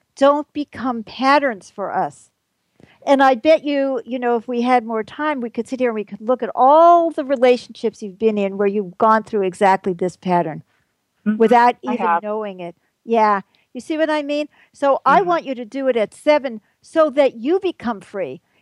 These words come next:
Speaker 1: Even if she said, "Oh, I can't do that," or he blows everybody up with a shotgun or whatever, you free yourself, and that's the inner revolution for you. So you're seven years old, and you're going to Mom, and you're gonna do it now.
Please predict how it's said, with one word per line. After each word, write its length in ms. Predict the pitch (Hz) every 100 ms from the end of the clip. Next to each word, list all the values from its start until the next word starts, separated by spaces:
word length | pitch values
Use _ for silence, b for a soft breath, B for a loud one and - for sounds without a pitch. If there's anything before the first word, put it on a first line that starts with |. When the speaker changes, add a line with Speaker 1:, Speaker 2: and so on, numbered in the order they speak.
| _
Speaker 1:
Even 320 | 320 370 427
if 140 | 359 311
she 140 | 311
said, 180 | 254 285
"Oh, 200 | 277 339
I 100 | 269
can't 300 | 277 302 254
do 140 | 226 202
that," 280 | 202 220
or 220 | 226 214 208
he 160 | 262
blows 440 | 214 233 233 226 247
everybody 480 | - 233 240 220 214
up 220 | - 220
with 100 | - 190
a 20 |
shotgun 560 | - 226 208 - 202 196
or 60 |
whatever, 440 | 202 202 240 208 180 b b b
you 320 | - 254 381 427
free 380 | - 285 339
yourself, 920 | 302 240 262 254 - - 262 240 175 -
and 140 | 196
that's 460 | 233 277 - - _ _ _ _ -
the 160 | 277
inner 160 | 277 254
revolution 680 | 240 214 226 302 370 302 190
for 140 | 208
you. 300 | 180 170 143 b b b
So 420 | - 269 247 233
you're 240 | 226 226 208
seven 400 | - 277 294 311
years 240 | 294 285
old, 320 | 240 220 214
and 180 | 214 202
you're 120 | 190
going 300 | 180 220 233
to 60 | 226
Mom, 440 | 196 196 202 202 196 -
and 200 | 208 208
you're 140 | 208
gonna 240 | 202 202 190
do 240 | 175 226
it 160 | 214 208 _ _ _
now. 640 | 170 180 208 220 202 165